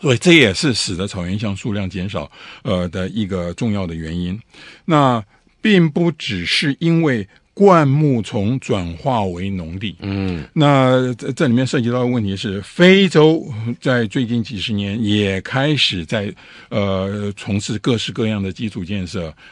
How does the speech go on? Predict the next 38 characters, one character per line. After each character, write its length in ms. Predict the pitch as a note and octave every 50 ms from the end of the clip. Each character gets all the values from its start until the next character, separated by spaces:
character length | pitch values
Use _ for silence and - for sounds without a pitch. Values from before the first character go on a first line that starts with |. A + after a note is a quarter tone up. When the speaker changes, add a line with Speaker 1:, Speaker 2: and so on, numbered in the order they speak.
| - _
Speaker 1:
呃， 180 | - A2 G2
追 180 | G2 - A#2+ A2+
求 240 | A2 - - F#2 F#2
经 320 | F#2 - A2+ G2+ G#2+ A#2
济 220 | - - G#2+ F#2 D#2+
发 240 | - - F#2+ F#2
展。 140 | F#2+ F2+ G2+ G2
Speaker 2:
嗯。 140 | F#2 D#2+ C#2+ - - - - -
Speaker 1:
那， 220 | - C3+ B2 A#2 - _ _ _ -
嗯， 260 | F#3+ D#3+ C3+ B2+ B2+ A2 -
呃， 160 | - B2 A#2+
这 140 | - - A3
一 200 | F#3 G3 G#3 F#3
些 240 | C#3+ - E3+ E3
基 200 | D#3 - F3 E3+
础 180 | D3+ - - F#2+
建 200 | D#2+ B2 G#2+ F#2+
设， 240 | F2 - G2+ E2 D#2 - _ -
嗯， 160 | - - G#2+ F#2+
譬 120 | - B2+ A#2+
如 40 | G#2
说 220 | - - G#2 G2
道 260 | G2 - A#2+ A2 G#2
路、 240 | G#2+ G#2+ G#2 F#2+ E2
铁 300 | - - - - F2+ E2
路 240 | F#2 A2+ B2 G#2 F2
啦， 180 | E2+ E2 E2+ - - - - - - -
那 260 | - D3+ C3 A2+ F#2+ - _
使 540 | - - - - - - G#2+ G2 F#2+ F#2+ F#2+
得 260 | D#2+ - G#2+ G#2 A#2
大 260 | B2+ A#2+ C#3+ C#3 A2+ F#2+
象 380 | F#2 A#2 A2+ G2 F2+ F2 F2 -
不 220 | - A#2+ A2 G2+
容 300 | F#2+ F2 F2 E2 E2+ F#2+
易 180 | G#2+ G2+ F#2+ F2
迁 320 | D#2 - - G2 F#2 F#2+
徙， 280 | G2 F#2 - - - - - _ _ _ - - - - - - -
而 300 | - A#2+ B2+ D3 E3